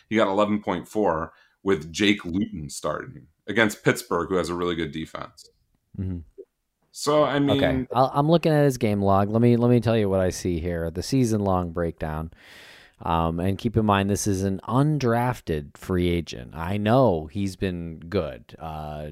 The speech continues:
Speaker 2: don't get me wrong, but <clears throat> this is the N F L we're talking about, not just fantasy football.
Speaker 1: He's
Speaker 2: It is
Speaker 1: averaging
Speaker 2: fantasy
Speaker 1: four point,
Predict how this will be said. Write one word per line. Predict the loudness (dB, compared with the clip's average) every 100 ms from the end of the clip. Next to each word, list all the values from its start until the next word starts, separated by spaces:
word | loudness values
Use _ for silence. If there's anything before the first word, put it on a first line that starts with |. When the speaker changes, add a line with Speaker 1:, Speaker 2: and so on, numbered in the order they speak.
| -6
Speaker 2:
don't | -2 2
get | 2
me | 2
wrong, | 2 2 2 -2
but | -4 -4 -4 -10 _
<clears throat> | _
this | -6 -4 -4 -6 -8 -8 -2
is | 0 0 -2 -8 -14 -20 -20 -2
the | 2
N | 2
F | 4
L | 6 6 6
we're | 2
talking | 2 0 -4
about, | -4 -4 -4
not | -6 -6
just | -8 -10 -8
fantasy | -8 -8 -14
football. | -18 -20 -18 -18 -18 _ _ _ -6
Speaker 1:
He's | 0
Speaker 2:
It |
is | 2
Speaker 1:
averaging | 4 4 4
Speaker 2:
fantasy | 4 4
Speaker 1:
four | 2
point, | 4 0